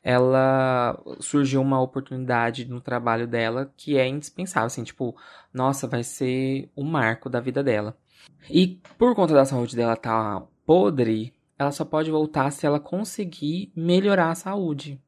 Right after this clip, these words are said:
Porque os Estados Unidos não aprova, tipo, o visto se ela, se ele vê que vai causar problema lá pra ele, né? E aí, gira em torno dessa história dela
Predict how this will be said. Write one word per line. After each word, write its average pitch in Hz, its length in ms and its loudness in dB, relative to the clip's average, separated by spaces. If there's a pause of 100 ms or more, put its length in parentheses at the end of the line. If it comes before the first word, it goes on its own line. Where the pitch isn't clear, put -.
(100)
Porque 147 320 0
os 139 240 2
Estados 143 300 0
Unidos 143 220 -4
não 143 180 -2
aprova, 156 540 2
tipo, 120 760 -10
o 127 100 -6
visto 123 400 -4
se 135 160 -2
ela, 139 300 2
se - 500 -4
ele 131 160 4
vê 135 240 4
que 143 220 -4
vai 139 320 0 (100)
causar 139 380 -2
problema 143 400 -2
lá 139 140 0
pra 170 200 -2
ele, 135 300 0
né? 123 280 -6 (520)
E 196 140 -2
aí, 190 580 2 (420)
gira 180 300 0
em 185 80 2
torno 165 300 2
dessa 151 280 2
história 143 480 2
dela 135 380 2